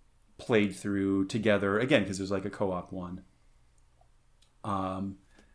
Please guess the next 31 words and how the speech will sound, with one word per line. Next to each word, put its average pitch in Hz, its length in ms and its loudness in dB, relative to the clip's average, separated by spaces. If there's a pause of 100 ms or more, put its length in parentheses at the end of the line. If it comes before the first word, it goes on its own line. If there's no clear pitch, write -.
(760)
and, 104 840 2 (1080)
uh, 98 480 2
yeah, 135 160 8
we 110 140 4
did 135 480 2
beat 127 260 0
that 92 280 -4
one. - 340 -14 (140)
We 107 60 -2
beat 143 220 2
that 113 220 2
one. 113 180 -2
I 110 40 -6
think 185 180 -2
we 147 100 6
also 127 280 6
beat 98 280 -4
the 98 300 -4 (920)
new 117 200 2
Super 110 280 -4
Mario 98 240 2
Brothers 98 320 -2
Wii. 98 500 -4 (1300)
And 139 260 2 (260)
not 139 220 6
gonna 160 160 6
lie, 143 320 8
right? 113 220 8
It's - 100 -2
like, 110 140 4
th-, - 160 -2